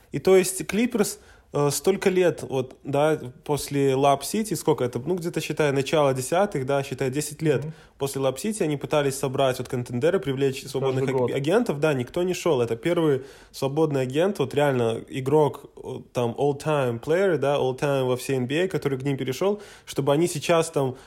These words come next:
Speaker 1: сказ-, зафорсировали его. И я уверен, это обсуждалось на переговорах, то есть Кавай сказал: «Так, ну, такие мои условия, я так чувствую, если вас это не нравится, ну, я найду того, кого это будет устраивать». Торонто это устроили, они выиграли первое чемпионство в истории, так-то, на
Speaker 2: Да, при том,
Speaker 1: секундочку.
Speaker 2: что он ушёл,
Speaker 1: При
Speaker 2: они
Speaker 1: том, что он
Speaker 2: рискнули,
Speaker 1: ушёл,
Speaker 2: да.
Speaker 1: да.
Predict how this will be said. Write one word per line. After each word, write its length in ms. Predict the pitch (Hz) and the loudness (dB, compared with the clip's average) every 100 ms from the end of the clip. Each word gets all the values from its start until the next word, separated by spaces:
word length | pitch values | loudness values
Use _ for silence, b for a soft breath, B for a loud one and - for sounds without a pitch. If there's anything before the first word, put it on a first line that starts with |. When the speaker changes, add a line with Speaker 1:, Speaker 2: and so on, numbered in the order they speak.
| - | -14
Speaker 1:
сказ-, 380 | - 139 131 139 | -4 -4 -4 -10
зафорсировали 840 | 135 143 - 139 - 180 165 147 | -4 -2 0 -2 0 2 4 4
его. 220 | 139 131 | 2 2
И 100 | 127 | 2
я 100 | 170 | 2
уверен, 260 | 180 185 185 | 4 4 2
это 180 | 160 143 | 2 0
обсуждалось 520 | 127 139 139 143 131 | 0 -4 0 0 0
на 100 | 131 | -4
переговорах, 640 | - 123 127 151 175 151 | -4 -4 0 2 2 2
то 100 | - | 0
есть 100 | 117 | -6
Кавай 260 | - 127 127 | -2 0 0
сказал: 240 | 120 123 | 0 -4
«Так, 240 | 120 107 - | 0 -2 -2
ну, 120 | 127 | -8
такие 260 | 123 - 139 | -8 -6 -4
мои 160 | 131 | -2
условия, 420 | 123 - 160 196 135 | -4 -2 -2 0 0
я 120 | 127 | 0
так 160 | 127 - | -4 -4
чувствую, 360 | 160 185 139 | -4 -4 -4
если 140 | 120 127 | -4 -4
вас 160 | 123 | -4
это 200 | 127 123 | -8 -8
не 60 | 135 | -6
нравится, 400 | 156 262 269 - | -4 -4 -6 -6
ну, 120 | 175 | -4
я 140 | 131 139 | -2 -2
найду 240 | 147 139 135 | -4 -6 -4
того, 220 | 135 147 | -2 -2
кого 220 | 135 131 | -2 -2
это 120 | 127 127 | -2 -6
будет 220 | 127 120 | -6 -8
устраивать». 480 | - 120 110 95 - B B | -4 0 0 -2 -10 B B
Торонто 340 | 147 202 233 | 2 4 6
это 140 | 208 202 | 4 4
устроили, 440 | 185 - 220 208 | 2 4 6 6
они 140 | 170 165 | 4 2
выиграли 300 | 170 160 151 | 0 0 0
первое 260 | 165 170 | 2 2
чемпионство 460 | 151 143 151 147 143 | 2 2 2 2 -2
в 80 | 127 | -4
истории, 440 | - 131 110 104 | 0 2 2 0
так-то, 320 | 107 110 - 98 | -2 -4 -4 -6
на 140 | 123 | -2
Speaker 2:
Да, 60 | 131 | -2
при 160 | 123 117 | 0 0
том, 120 | 156 | 0
Speaker 1:
секундочку. 60 | 151 | 0
Speaker 2:
что 180 | - 143 | 0 -2
он 80 | 139 | -4
ушёл, 440 | - 170 202 165 | -4 -2 0 0
Speaker 1:
При 80 | 139 | 0
Speaker 2:
они 80 | 139 | 4
Speaker 1:
том, 120 | 151 | 4
что 180 | 151 143 | 4 2
он 100 | 139 | 2
Speaker 2:
рискнули, 280 | 131 123 113 | 2 2 2
Speaker 1:
ушёл, 60 | 107 | 0
Speaker 2:
да. 100 | 107 | -4
Speaker 1:
да. 120 | 104 | -4